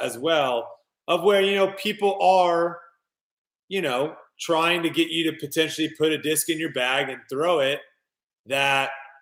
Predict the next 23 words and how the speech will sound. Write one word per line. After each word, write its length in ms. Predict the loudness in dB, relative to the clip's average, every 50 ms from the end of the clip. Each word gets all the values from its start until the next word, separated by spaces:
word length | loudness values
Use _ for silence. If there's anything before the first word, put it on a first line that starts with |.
| _ -4
at 160 | -4 -4 -4
the 120 | -2 -4 -2
end 100 | -2 -2
of 60 | -2
the 60 | 0
day 500 | 2 2 4 4 4 2 2 0 -2 -2
is 560 | -2 -2 -2 -2 -2 -4 -6 -8 -12 -16 -20 _ _ -4
going 220 | -2 -2 -2 -2
to 100 | -4 -6
help 380 | -4 0 2 2 2 0 -4 -6
them 180 | -6 -6 -4 -4
sell 400 | -2 0 0 0 -2 -2 -4 -4
more 200 | -2 -2 -2 -2
of 60 | -2
that 180 | -4 -4 -2
disc, 420 | -2 -2 -2 -4 -6 -10 -12 -12 -14 _ _ _ _ _ _ _ _ _
you 100 | -10 -8
know? 320 | -6 -4 -4 -4 -4 -6 -8 -12 -20 _ _ _ _ _ _ _
So 560 | -4 0 4 6 6 6 6 4 0 -4 -10 -16 -20 _ _ _
there, 260 | 0 0 0 0 -4 -12 -20 -20 _ _ _ _ _ _ _ _ _ -2
yes 340 | 2 4 4 4 4 4
and 140 | 2 2 2
no. 480 | 2 4 4 4 4 4 2 -2 -8